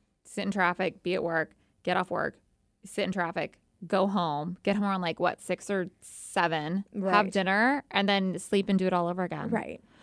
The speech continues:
Speaker 1: What? And people are expected to, like, work out and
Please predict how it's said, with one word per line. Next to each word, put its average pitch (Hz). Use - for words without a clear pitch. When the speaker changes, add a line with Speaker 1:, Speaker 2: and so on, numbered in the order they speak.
Speaker 1:
What? 311
And 269
people 370
are 370
expected 311
to, 285
like, 233
work 220
out 285
and 196